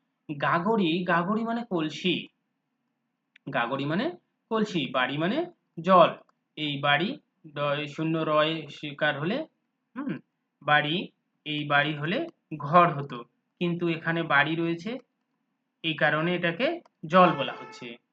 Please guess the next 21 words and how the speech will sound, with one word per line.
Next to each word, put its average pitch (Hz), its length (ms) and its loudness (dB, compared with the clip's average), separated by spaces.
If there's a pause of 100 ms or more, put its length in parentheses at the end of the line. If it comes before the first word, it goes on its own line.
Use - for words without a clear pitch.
(200)
ঢারি, 170 440 6 (100)
ঢারি 175 260 0
মানে 185 240 2
ঢেলে 175 280 0
দেওয়া, 185 260 6 (420)
করু 190 220 0
মানে 190 300 4
কড়া, 185 280 8 (420)
পিছল 185 400 0
মানে 185 200 2 (340)
পিচ্ছিল, - 480 -6 (920)
চলতহি 220 640 4 (280)
মানে 180 240 2
চলা, 180 340 6 (1080)
অঙ্গুলি 165 480 4 (280)
আঙ্গুল, 151 420 0 (280)
চাপি 156 300 0
মানে 156 240 -4 (440)
চেপে 196 360 2
ধরে। 127 360 -4 (640)
তাহলে 156 200 -4